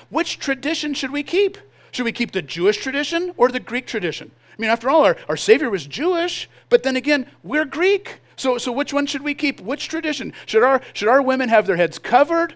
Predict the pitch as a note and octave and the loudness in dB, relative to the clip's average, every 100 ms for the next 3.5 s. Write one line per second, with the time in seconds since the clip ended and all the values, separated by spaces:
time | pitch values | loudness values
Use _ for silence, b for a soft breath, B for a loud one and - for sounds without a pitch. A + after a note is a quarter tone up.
0 | - G3+ G#3+ A3 B B - G3+ G3 F#3 | -2 2 4 2 B B -4 -2 -2 -6
1 | F3 C#3 G2 F#2+ - _ _ _ _ _ | -6 -6 -8 -20 -20 _ _ _ _ _
2 | b b b F#3+ G#3 G3+ F3+ D3+ - F4+ | b b b -4 0 0 0 -6 -6 -4
3 | G4 E3 C#3+ F3+ F#3+ | -2 -2 0 -4 -4